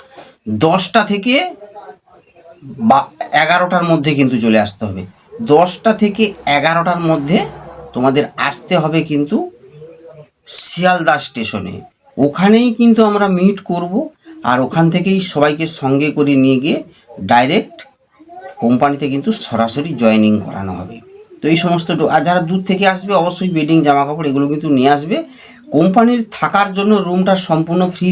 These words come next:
দিয়ে দেবে যারা থেকে কাজ করবে। আর কোম্পানির মধ্যে কিন্তু ক্যান্টিন রয়েছে, পঁচিশ থেকে তিরিশ টাকা করে মিল হিসাবে তোমরা পেয়ে যাবে।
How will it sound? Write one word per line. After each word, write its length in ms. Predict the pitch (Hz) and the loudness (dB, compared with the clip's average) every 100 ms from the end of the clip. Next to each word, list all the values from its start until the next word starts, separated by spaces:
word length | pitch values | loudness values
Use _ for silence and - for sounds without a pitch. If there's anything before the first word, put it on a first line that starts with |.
| 170 | 0
দিয়ে 140 | 180 | 0
দেবে 140 | 185 311 - - | 0 -2 -2 2
যারা 160 | 143 143 | 2 0
থেকে 160 | 147 170 165 | -6 -4 -2
কাজ 120 | 160 - | -4 -6
করবে। 220 | 175 240 285 _ - - - | -8 -8 -8 _ -20 -14 -4
আর 80 | 127 135 | -2 0
কোম্পানির 400 | 151 160 170 175 175 | 0 2 2 0 -2
মধ্যে 200 | 165 165 175 | -2 -2 -2
কিন্তু 160 | 175 185 | -2 -2
ক্যান্টিন 400 | - 135 131 151 156 139 | 0 0 -2 -2 0 2
রয়েছে, 340 | 135 131 - 202 - _ _ _ - | 2 2 0 -4 -4 _ _ _ -2
পঁচিশ 280 | 170 214 - - | 2 4 2 0
থেকে 160 | 202 208 | 0 0
তিরিশ 240 | 190 180 202 - | 0 0 0 0
টাকা 160 | 175 170 | 0 2
করে 140 | 180 180 160 | -2 -2 0
মিল 160 | 156 170 147 | 2 2 0
হিসাবে 240 | 151 147 147 | 0 0 2
তোমরা 220 | 143 131 127 | 4 4 2
পেয়ে 200 | 131 120 | -2 -2
যাবে। 160 | 117 135 | 0 -2